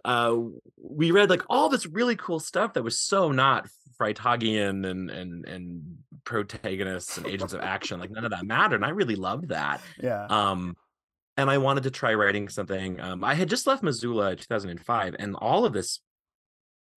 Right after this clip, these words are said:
Speaker 1: anti-gay, homophobic, violent behavior started happening, and it really bothered me.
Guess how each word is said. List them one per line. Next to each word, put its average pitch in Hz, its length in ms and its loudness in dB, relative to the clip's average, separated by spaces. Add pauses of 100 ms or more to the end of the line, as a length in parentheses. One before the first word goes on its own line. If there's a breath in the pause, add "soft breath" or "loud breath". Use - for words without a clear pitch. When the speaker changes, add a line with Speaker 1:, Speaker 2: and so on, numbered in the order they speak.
(120)
Speaker 1:
anti-gay, 101 760 0
homophobic, 101 720 -2
violent 101 540 -2
behavior 110 320 -4
started 92 240 -4
happening, 104 380 -2
and 92 100 -6
it - 40 -12
really 98 180 -6
bothered 110 460 0
me. 92 280 -6